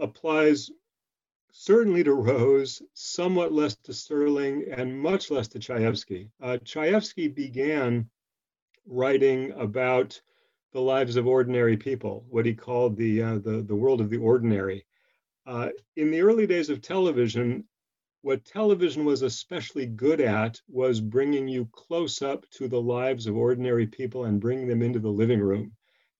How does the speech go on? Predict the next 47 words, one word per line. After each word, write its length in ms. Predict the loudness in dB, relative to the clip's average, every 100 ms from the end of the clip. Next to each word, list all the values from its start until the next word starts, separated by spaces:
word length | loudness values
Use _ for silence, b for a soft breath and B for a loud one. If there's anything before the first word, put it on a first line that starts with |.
| _
And 220 | -6 -6
so 520 | -4 0 4 4 2 -6 -8
the 100 | -8
first 360 | -4 0 0 -2
dramas 440 | -4 0 2 0
that 140 | -4
Chayefsky 600 | -8 0 2 0 -2 -4
wrote 320 | 0 4 2 0
were 240 | -2 0
very 300 | 0 0 0
much 320 | 0 -2 -4
like 400 | -8 -2 -2 -4
that. 280 | -8 -8 -8 _
And 300 | -2 0 0
of 80 | -4
course, 180 | -6 -6
he 80 | -2
was 140 | -4
best 320 | -4 -4 -4
known 300 | -4 -2 0
for 160 | -2 -4
Marty, 560 | 0 2 2 2 0 -4 _ _ _ _ _ _
uh, 100 | -4
but 160 | 0 2
he 60 | 0 _
did 180 | -4 0
many 480 | 2 4 4 4 2
that 200 | 0 2
were 120 | 2
about 300 | 4 2 0
ordinary 560 | 0 2 4 4 4 2
people. 440 | 0 -4 -2 -2 0
Only 320 | 0 2 4
later 500 | 2 2 4 6 6
in 100 | 4
his 180 | 0 0
life, 480 | 2 4 4 2 -6
and 220 | -2 0
you 100 | 0
mentioned 380 | 2 2 2 0
he 120 | 0
went 260 | 2 2 0
back 300 | -2 -2 0
into 160 | 0 0
screenwriting 800 | 0 0 2 4 4 4 4 4
in 120 | 6
the 240 | 4 2